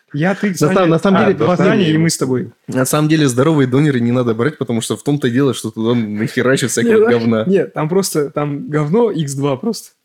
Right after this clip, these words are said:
Speaker 3: Не,
Speaker 2: Ну.
Speaker 3: он не скажет, что он был невкусный.
Speaker 1: Да он просто,
Speaker 3: Он
Speaker 1: он
Speaker 3: был,
Speaker 1: никакой.
Speaker 3: да.
Speaker 1: Его просто дофига, понимаешь? Мы его этот
Speaker 3: Как он тот, вот, Татешки донер. Помнишь?
Speaker 2: Да.
Speaker 3: Тут на Сырарьке. Только представь, что он килограммовый.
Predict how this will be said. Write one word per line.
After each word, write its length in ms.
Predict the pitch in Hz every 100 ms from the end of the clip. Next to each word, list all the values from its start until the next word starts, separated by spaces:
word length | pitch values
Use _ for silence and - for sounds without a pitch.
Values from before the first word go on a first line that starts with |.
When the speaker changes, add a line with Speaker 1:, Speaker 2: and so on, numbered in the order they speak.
| _
Speaker 3:
Не, 120 | 117
Speaker 2:
Ну. 120 | 131 120
Speaker 3:
он 80 |
не 60 | 120
скажет, 220 | - 156
что 100 | - 127
он 80 |
был 240 | 127 123 110
невкусный. 560 | 123 113 - 214 - 98
Speaker 1:
Да 160 | -
он 220 | 170 202
просто, 400 | 196 262 262 208 -
Speaker 3:
Он 120 | 160
Speaker 1:
он 80 | 175
Speaker 3:
был, 80 | 170
Speaker 1:
никакой. 480 | 170 185 139 208 139
Speaker 3:
да. 220 | 113 104 - _ _ - - -
Speaker 1:
Его 200 | 165 170
просто 280 | 175 214 156
дофига, 440 | 139 131 143 147
понимаешь? 400 | 139 127 160 208
Мы 120 | 151
его 240 | 147 151 147
этот 220 | 139 226 _ _
Speaker 3:
Как 180 | 120 120
он 100 | 127
тот, 220 | 135 117
вот, 120 | 110 - _
Татешки 420 | 131 160 202 -
донер. 340 | 117 113 101 - _ _ _ _ _ _
Помнишь? 360 | 151 170 - _
Speaker 2:
Да. 260 | 135 120 117
Speaker 3:
Тут 240 | - 98
на 120 | 104
Сырарьке. 460 | 104 107 104 101 101
Только 260 | 95 104 98
представь, 320 | 104 - 208
что 100 | -
он 80 | 107
килограммовый. 680 | - 98 107 110 107 101